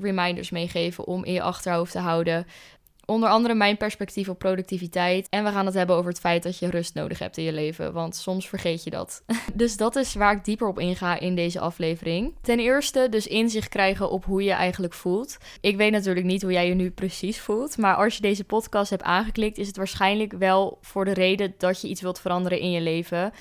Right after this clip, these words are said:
Wat ik al aan het begin zei, het gevoel dat je het niet op orde hebt. Ik ken dat gevoel heel goed. Gewoon dat je echt denkt van, "Oh, ik moet dit nog doen, ik moet dat nog doen. Maar ik ben eigenlijk ook een beetje aan het uitstellen." Vooral ook in combinatie met perfectionistisch zijn <laughs>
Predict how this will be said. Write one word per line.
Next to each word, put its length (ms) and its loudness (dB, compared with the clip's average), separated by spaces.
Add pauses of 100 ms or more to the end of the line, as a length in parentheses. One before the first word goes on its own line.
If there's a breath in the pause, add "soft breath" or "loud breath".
(200 loud breath)
Wat 200 2
ik 120 0
al 140 8
aan 120 6
het 80 2
begin 340 0
zei, 380 4 (260 loud breath)
het 140 -4
gevoel 260 2
dat 120 2
je 60 -2
het 100 0
niet 140 2
op 100 -8
orde 240 2
hebt. 460 -4 (100)
Ik 60 -20
ken 120 2
dat 120 0
gevoel 280 0
heel 160 2
goed. 400 -6
Gewoon 240 4
dat 180 -2
je 60 -2
echt 240 -4
denkt 240 0
van, 260 -4
"Oh, 100 2
ik 80 -2
moet 180 -4
dit 140 -2
nog 100 -2
doen, 120 -2
ik 60 0
moet 140 -2
dat 160 2
nog 140 -2
doen. 260 -2
Maar 200 4
ik 60 -4
ben 100 2
eigenlijk 300 -2
ook 60 -2
een 120 0
beetje 160 0
aan 100 0
het 80 -14
uitstellen." 680 0 (140 loud breath)
Vooral 300 4
ook 120 0
in 100 2
combinatie 500 0
met 100 -2
perfectionistisch 880 -2
zijn 380 0 (380 loud breath)
<laughs> 20 -20